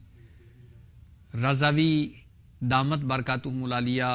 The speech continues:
اپنی شہرا آفاق تصنیف فیضان سنت کے باب نیکی کی دعوت، صفحہ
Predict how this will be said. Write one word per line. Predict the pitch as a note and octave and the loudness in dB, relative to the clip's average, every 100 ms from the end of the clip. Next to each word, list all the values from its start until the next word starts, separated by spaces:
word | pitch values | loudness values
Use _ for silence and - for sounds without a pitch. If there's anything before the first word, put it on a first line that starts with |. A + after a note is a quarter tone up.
| - - - | -6 -12 -10
اپنی | C3 - C3+ | -8 -4 -4
شہرا | B2+ - C3 C#3 C#3+ | -4 -4 -4 -2 -2
آفاق | B2+ B2 - B2+ C3 - | -4 -6 -2 0 0 -4
تصنیف | C3+ A#2 C3+ C3 B2 | -12 -8 -4 -4 -4
فیضان | B2+ A#2 B2 B2+ | -4 -4 -2 -4
سنت | A#2+ B2 A#2+ B2 - - | -4 -4 -4 -4 -6 -8
کے | C3 | -2
باب | A#2+ B2 C3+ C#3 F3 - | 2 4 4 4 -2 -10
نیکی | A#2 A#2 C3+ C3 D#3+ | -4 0 0 0 -2
کی | C#3+ C3+ | 0 0
دعوت، | B2 A#2+ C#3 - - | 0 0 -2 -6 -16
صفحہ | - - C#3 D#3 C#3+ D#3+ D#3 | -4 -2 0 2 4 6 4